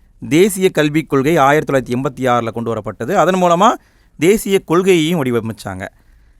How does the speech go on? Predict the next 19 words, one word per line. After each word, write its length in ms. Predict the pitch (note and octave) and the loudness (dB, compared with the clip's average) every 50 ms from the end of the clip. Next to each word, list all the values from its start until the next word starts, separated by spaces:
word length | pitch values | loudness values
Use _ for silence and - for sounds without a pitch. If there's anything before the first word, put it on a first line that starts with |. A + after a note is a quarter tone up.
| _ _ | _ _
இப்ப 80 | - E3+ B2+ D#3 | -8 -8 -2 0
புதுசா 320 | F3+ A3 A#3 G3 A#3+ G3 | 0 0 2 4 4 4
வந்து 220 | E3+ D#3+ E3+ G#3 | 4 4 2 2
மகிளா 440 | E3+ D3 C#3 D3+ D#3+ F#3+ F#3 F#3 F#3+ F#3 - | 2 2 -2 0 2 2 2 2 2 0 -2
சமக்கியா 520 | D#3 D3 D3+ - - C#3 D3+ D3+ C#3 C3 | -2 -2 -2 -4 -4 -2 0 2 2 2
அப்படிங்கிறத 340 | A#2 A#2+ C3+ B2+ A#2+ B2 A2+ | 2 0 -2 0 0 -2 -2
தொடங்குனாங்க. 520 | A2 A#2 A#2+ A#2 A2+ G#2 G#2 G#2+ C3 G3 - - _ _ _ - _ _ | -2 -4 -2 -2 -4 -4 -4 -2 -2 -4 -4 -6 _ _ _ -20 _ _
இது 340 | - E3+ D#3 D#3+ D3 C3+ C3 - | -6 -2 0 2 0 0 0 -2
பெண்களுக்கு 720 | - E3 F#3 A3+ G#3 G#3+ F#3 F3 - - G#3+ A#3 A3 - - | -2 0 0 2 2 2 0 0 -2 -2 -2 -2 -2 -2 -4
அதிகாரம் 560 | - B2 C3+ D#3+ F#3 F#3+ F3+ F3 E3+ E3+ D#3 | -2 0 0 2 2 4 4 4 4 4 2
அளிப்பதுல 460 | C#3 C3+ C3+ A#2 - B2+ B2 C3+ F3 F3 | 2 0 -2 -2 -2 -2 0 0 0 -2
ரொம்ப 420 | C3+ C3 C#3+ D3 D#3 C#3+ B2+ A#2+ | -2 -4 -4 -2 -2 -2 -2 -4
முக்கியமான 400 | A#2 A#2+ - - C3+ B2 B2 A#2+ | -6 -8 -10 -8 -8 -6 -6 -8
பங்கு 320 | A#2 - A2+ A2 G2+ G#2 | -8 -10 -10 -8 -8 -8
வகிக்குது. 280 | G2 F2+ - C3+ B2+ C3 - _ _ _ _ _ _ _ _ _ _ | -10 -10 -12 -14 -16 -16 -16 _ _ _ _ _ _ _ _ _ _
பெண்களுக்கு 480 | _ G3 A#3 A#3 A#3 G3 F#3 D3+ A3 F#3+ | _ 0 2 2 2 2 2 0 0 0
முப்பத்தி 360 | E3+ D3+ - - G3 E3 G3 | 0 -2 -2 -4 -2 0 0
மூன்று 320 | F3 E3 D#3 C#3+ C#3+ C#3 | 0 0 0 0 0 -2
சதவீதத்தை, 600 | B2 C#3+ C#3 D3+ D3+ D3 C3+ A#2+ A#2+ D3+ D#3+ F3 | -2 -2 -2 0 0 0 -2 -2 -2 -2 -2 0